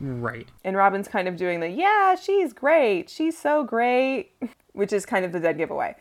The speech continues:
Speaker 2: Lily is right about that. That's the dead giveaway. Like, I said great too many times. That's when you know something fucking sucks.
Speaker 1: Yep.
Speaker 2: And again, clearly they had not written in Ro-, Robin Sparkles because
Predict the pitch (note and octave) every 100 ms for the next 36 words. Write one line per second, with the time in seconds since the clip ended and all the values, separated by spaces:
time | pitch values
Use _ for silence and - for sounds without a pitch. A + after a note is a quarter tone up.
0 | _ A#3+ E4+ D#4+ A#3 G3+ F3+ D3+ D#3 D#3
1 | E3+ - F#3 E3+ F3 D#3 - - _ -
2 | E3 - _ - F3+ G3+ F#3 F#3 F3 F3
3 | D#3+ D#3 - D3+ D#3+ - - _ _ -
4 | G3 G3+ F3 F3 E3+ D#3+ D#3 E3 - -
5 | D#3+ - - D3 D#3 E3+ - - - C#4
6 | C#4+ F4+ A#3+ D#4+ - F#4 G#4 G4+ F#4 E4
7 | D#4+ C#4+ C4 A#3+ C#4 A#3+ A#3+ B3 A3+ A#3
8 | - A#3+ A3+ F#3+ F3+ E3+ F3+ G3+ F3+ F3